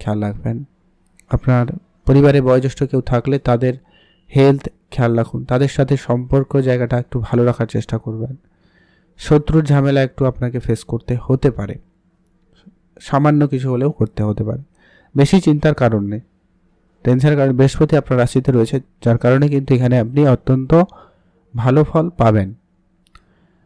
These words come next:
আপনার শত্রু দমন হবেই। তবে আপনি আইডেন্টিফাই করতে পারবেন, শত্রুর একটা প্রেশার যেটা রয়েছে ওটা থাকতে পারে। লোনের জায়গা তৈরি হতে পারে, আগামী দুই দিনের ভিতরে কারো কাছ থেকে আপনি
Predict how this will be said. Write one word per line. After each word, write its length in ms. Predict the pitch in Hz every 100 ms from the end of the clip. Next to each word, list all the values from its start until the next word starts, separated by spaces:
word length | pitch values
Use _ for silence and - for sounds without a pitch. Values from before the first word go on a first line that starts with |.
| _ _
আপনার 400 | 131 131 151 147 -
শত্রু 400 | 147 139 139 135
দমন 340 | 123 139 165
হবেই। 360 | - 117 98 101 - _ _ _ _ _ _
তবে 280 | 147 165 175 - _ _
আপনি 200 | 139 -
আইডেন্টিফাই 460 | 151 151 175 180 143
করতে 240 | 120 107 101
পারবেন, 340 | 101 104 - - _
শত্রুর 340 | - 135 143 143
একটা 180 | - -
প্রেশার 340 | - 113 156
যেটা 180 | 143 131
রয়েছে 220 | 117 113
ওটা 120 | 151 156
থাকতে 320 | 113 - -
পারে। 200 | - - - _ _ _ _ _ _
লোনের 400 | 120 131 151 165
জায়গা 300 | 151 151 151 151
তৈরি 280 | 151 127 127
হতে 200 | 127 123
পারে, 220 | 127 123 175 _ _ _ _ _ _ _ _ _
আগামী 320 | - 120 131 139
দুই 180 | 131
দিনের 240 | 123 131 131
ভিতরে 260 | 127 135 131
কারো 220 | 120 123
কাছ 120 | 123 -
থেকে 200 | 120 120
আপনি 200 | 117